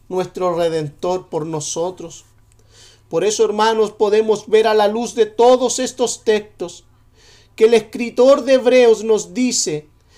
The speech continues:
que la necesidad de que Cristo se encarnara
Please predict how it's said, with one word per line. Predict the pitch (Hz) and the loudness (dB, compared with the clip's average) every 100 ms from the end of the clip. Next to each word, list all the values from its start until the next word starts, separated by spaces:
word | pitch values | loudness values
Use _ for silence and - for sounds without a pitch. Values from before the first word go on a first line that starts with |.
| _ _ _ _ _ _ _ _ _ _ _ _ _ _ | _ _ _ _ _ _ _ _ _ _ _ _ _ _
que | 220 | 2
la | 214 220 | 4 4
necesidad | 220 214 220 214 208 208 247 240 - - | 4 2 0 -2 -2 4 4 4 -4 -18
de | 165 220 214 | 0 2 2
que | 220 - | -2 -2
Cristo | 240 285 277 - - 147 139 _ _ _ _ _ _ _ _ _ _ _ _ _ | -2 0 -2 -6 -8 -8 -10 _ _ _ _ _ _ _ _ _ _ _ _ _
se | - - 240 | -10 2 2
encarnara | 233 - 226 214 214 247 294 294 285 - | 2 0 0 2 0 0 2 0 -2 -8